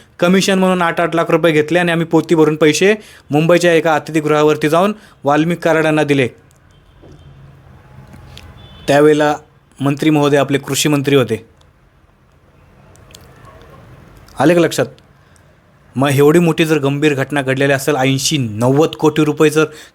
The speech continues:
कॅशमध्ये पोती भरून जर दिलेली, आरोप करतात उघड उघड शेतकरी, आणि तुम्ही बोलता की आमच्याकडे पुरावे नाहीत आणि पुरावे येईपर्यंत आम्ही कारवाई नाही करणार. काय, कसली नैतिकता तुमच्यामध्ये? नैतिकता संपली तुमची,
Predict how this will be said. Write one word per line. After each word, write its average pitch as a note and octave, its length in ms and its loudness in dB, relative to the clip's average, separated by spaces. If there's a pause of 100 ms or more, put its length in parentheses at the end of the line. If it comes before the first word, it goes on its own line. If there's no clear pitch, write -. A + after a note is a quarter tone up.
कॅशमध्ये D3+ 480 0
पोती D3+ 360 0
भरून C#3 280 2
जर C#3+ 180 0
दिलेली, D#3+ 360 -2 (320)
आरोप D#3+ 340 0
करतात F#3+ 260 0
उघड F#3 300 4
उघड F#3+ 240 2
शेतकरी, F3+ 460 0 (1400)
आणि C3+ 120 -2
तुम्ही F3+ 160 4
बोलता F#3+ 260 2
की G3 100 -2
आमच्याकडे F#3+ 280 0
पुरावे F#3 340 2
नाहीत G#3+ 160 0
आणि G3+ 80 0
पुरावे F#3+ 340 0
येईपर्यंत F#3+ 320 0
आम्ही F#3+ 180 -2
कारवाई E3+ 280 0
नाही A#3 140 0
करणार. A#3 240 0 (2250)
काय, - 220 -2
कसली A#3 340 -2
नैतिकता G3 440 0
तुमच्यामध्ये? C3+ 520 -2 (1200)
नैतिकता F#3+ 520 -2
संपली G#3+ 360 0
तुमची, E3 340 0